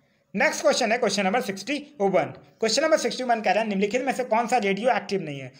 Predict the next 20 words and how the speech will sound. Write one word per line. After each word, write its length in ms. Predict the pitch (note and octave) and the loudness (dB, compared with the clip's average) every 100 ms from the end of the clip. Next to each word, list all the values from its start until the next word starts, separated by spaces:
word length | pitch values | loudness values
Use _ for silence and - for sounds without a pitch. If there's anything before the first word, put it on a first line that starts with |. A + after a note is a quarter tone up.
| _ | _
तो 60 | F3+ | -8
इसका 180 | - G3 | -2 0
जो 80 | F#3+ | 0
सही 180 | G#3+ B3+ | 0 0
आंसर 220 | A#3 G#3 | 0 2
होगा 160 | F#3 | 2
वो 120 | F3+ F3+ | 4 2
हो 60 | |
जाएगा 200 | F3+ F3 | 2 2
ऑप्शन 200 | F3 G#3+ | 2 0
नंबर 180 | G#3+ G3+ | -2 -2
डी, 440 | F#3+ A#3+ F#3+ F#3+ - | 0 0 -2 -4 -8
जर्केनियम 520 | F3 G3+ G#3 A#3+ C4+ A3 | -4 -2 -2 -2 -2 2
जो 120 | F#3+ | 2
है 180 | F#3 F3+ - F#3+ | 0 -4 -6 -2
वो 60 | |
रेडियो 340 | G3+ A3 G3+ G3 | 0 2 2 2
एक्टिव 420 | - F#3+ E3+ - F3 | 0 -4 -6 -8 -4
नहीं 240 | E3+ C#3 | -2 -4
है। 180 | A2 | -8